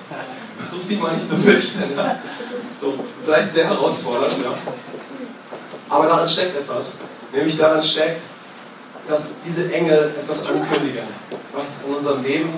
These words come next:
geschieht, ja, und geschehen kann, wenn wir Christus annehmen und immer mehr. Nämlich, dass wir ein Leben führen, wie Gott es immer gewollt hatte.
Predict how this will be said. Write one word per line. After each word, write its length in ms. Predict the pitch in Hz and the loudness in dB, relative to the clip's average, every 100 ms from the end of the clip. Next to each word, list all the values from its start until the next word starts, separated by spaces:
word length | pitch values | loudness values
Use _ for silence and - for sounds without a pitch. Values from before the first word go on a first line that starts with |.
| - - - - - - 160 | -8 -10 -10 -12 -12 -8 4
geschieht, 560 | - - - - - | 8 8 8 2 -4
ja, 180 | - - - | -6 -6 -4
und 120 | 160 | -2
geschehen 440 | - - 170 165 151 | 4 6 6 2 0
kann, 180 | 156 147 | -2 0
wenn 140 | 143 | 0
wir 100 | 139 | 0
Christus 420 | 135 - 165 156 - | 0 0 2 -2 -2
annehmen 280 | 147 139 139 | -2 0 -2
und 120 | 135 | -2
immer 160 | 147 143 | -2 0
mehr. 280 | 139 120 | 0 -2
Nämlich, 220 | 127 160 160 | -4 -4 -4
dass 200 | 165 151 | -4 0
wir 200 | 151 - - - - | 0 0 -10 -18 -6
ein 140 | 147 | 0
Leben 240 | 165 208 - | 6 6 4
führen, 260 | - 180 160 | 0 2 2
wie 60 | |
Gott 160 | 170 175 | 4 4
es 60 | |
immer 120 | 175 160 | 4 0
gewollt 380 | 139 147 - - | 2 2 2 -2
hatte. 200 | - | -8